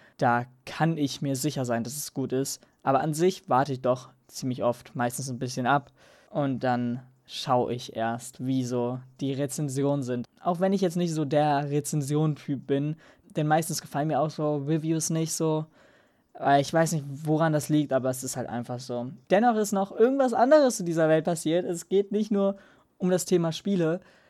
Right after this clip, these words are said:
sondern auch, äh, Filme. Und, äh, das ist doch sehr witzig. Ich meine, im Lockdown, logischerweise, Kinos und so sind geschlossen. Man kann ja eigentlich nicht so viel darüber berichten, würde man jetzt denken. Aber da täuscht man sich wirklich.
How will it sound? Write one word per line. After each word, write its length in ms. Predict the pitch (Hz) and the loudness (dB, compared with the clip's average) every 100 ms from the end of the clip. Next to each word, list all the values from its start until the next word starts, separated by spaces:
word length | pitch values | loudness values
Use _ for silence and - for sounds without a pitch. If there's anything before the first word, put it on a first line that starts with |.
| _ | _
sondern 300 | - 214 269 | -2 2 4
auch, 320 | 202 214 202 208 | 6 6 6 2
äh, 240 | 202 202 | 2 2
Filme. 540 | - 254 294 165 135 | 0 0 2 2 0
Und, 360 | 254 165 165 175 | -2 -2 -2 -4
äh, 120 | 208 | -4
das 140 | 202 226 | -2 -2
ist 180 | 226 | -2
doch 100 | 226 | -2
sehr 260 | 208 220 214 | 0 2 2
witzig. 400 | 247 - 151 139 | 0 0 -4 -2
Ich 80 | 165 | -2
meine, 200 | 175 175 | -2 0
im 100 | 175 | 2
Lockdown, 420 | 202 - 170 175 | 0 2 0 0
logischerweise, 540 | 175 175 160 165 160 | -4 -4 0 0 0
Kinos 400 | 160 185 180 170 | 0 0 0 -4
und 60 | 160 | -4
so 220 | 160 151 | 0 0
sind 300 | 151 165 - | 0 -2 -4
geschlossen. 640 | 156 - 160 160 160 160 - - - - - _ | -6 -2 0 0 -2 -4 -6 -18 -20 -20 -20 _
Man 260 | 165 165 170 | 0 0 -2
kann 280 | - 202 269 | 2 4 6
ja 180 | 247 | 4
eigentlich 560 | 202 226 220 202 220 214 | 4 4 4 2 -2 2
nicht 180 | 208 208 | 0 0
so 120 | 196 | -2
viel 220 | - 185 | 4 4
darüber 320 | 180 180 185 | 6 6 4
berichten, 600 | 180 185 226 - - 127 131 | 4 2 0 -2 -6 -6 -4
würde 260 | 151 185 247 | 4 6 6
man 140 | 254 | 6
jetzt 220 | 247 - | 4 0
denken. 480 | 170 165 - 175 196 - _ | -2 -2 -6 -8 -8 -12 _
Aber 160 | 208 247 | 4 4
da 120 | 277 | 2
täuscht 540 | - - 277 - - | -4 0 2 2 -6
man 160 | 139 131 | -4 -4
sich 220 | 127 127 | -4 -2
wirklich. 420 | 139 135 175 196 | -2 0 -4 -4